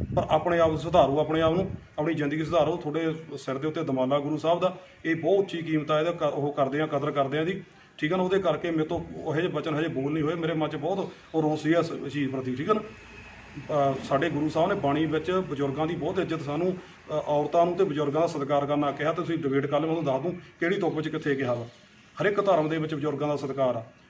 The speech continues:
ਮੁਸਲਮਾਨ ਧਰਮ ਵਿੱਚ ਵੀ ਉਹ ਵੀ ਬੱਚੇ ਨੂੰ, ਬਜ਼ੁਰਗ ਨੂੰ ਤੇ ਔਰਤ ਦੇ ਉੱਤੇ ਹਮਲਾ ਕਰਨਾ, ਵਾਰ ਕਰਨਾ, ਉਹ ਮਾੜਾ ਸਮਝਦੇ ਨੇ। ਹਿੰਦੂ ਧਰਮ ਦੀ ਆਪਾਂ ਗੱਲ ਕਰਦੇ ਹਾਂ, ਆਪਾਂ ਕਹਿੰਦੇ ਪੰਡਤਾਂ ਦੀ ਉਹ ਗੱਲ ਮੰਨਦੇ, ਉਹ ਵੀ ਇਹ ਗੱਲ ਕਹਿੰਦੇ ਨੇ। ਉਹ ਗ੍ਰਹਿਆਂ ਤੋਂ ਇਹ ਚੀਜ਼ ਸਾਨੂੰ ਬ-, ਹਰ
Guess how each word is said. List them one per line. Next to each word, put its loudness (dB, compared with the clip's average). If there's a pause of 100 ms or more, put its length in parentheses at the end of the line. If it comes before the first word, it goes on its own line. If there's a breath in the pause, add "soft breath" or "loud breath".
(200)
ਮੁਸਲਮਾਨ 2
ਧਰਮ 4
ਵਿੱਚ 0
ਵੀ -2
ਉਹ 2
ਵੀ 0
ਬੱਚੇ 0
ਨੂੰ, 0
ਬਜ਼ੁਰਗ 0
ਨੂੰ 2
ਤੇ -2
ਔਰਤ 2
ਦੇ -2
ਉੱਤੇ -2
ਹਮਲਾ 2
ਕਰਨਾ, 0
ਵਾਰ 2
ਕਰਨਾ, -2 (320 loud breath)
ਉਹ 0
ਮਾੜਾ 4
ਸਮਝਦੇ -2
ਨੇ। -4 (520 loud breath)
ਹਿੰਦੂ 0
ਧਰਮ 6
ਦੀ 0
ਆਪਾਂ 4
ਗੱਲ 4
ਕਰਦੇ 0
ਹਾਂ, 0
ਆਪਾਂ -2
ਕਹਿੰਦੇ -2
ਪੰਡਤਾਂ -2
ਦੀ -2
ਉਹ 0
ਗੱਲ 0
ਮੰਨਦੇ, -4
ਉਹ 2
ਵੀ 0
ਇਹ 2
ਗੱਲ 4
ਕਹਿੰਦੇ 0
ਨੇ। -2 (240 loud breath)
ਉਹ -6
ਗ੍ਰਹਿਆਂ 2
ਤੋਂ 2
ਇਹ 6
ਚੀਜ਼ -2
ਸਾਨੂੰ -2 (300 loud breath)
ਬ-, -2
ਹਰ 4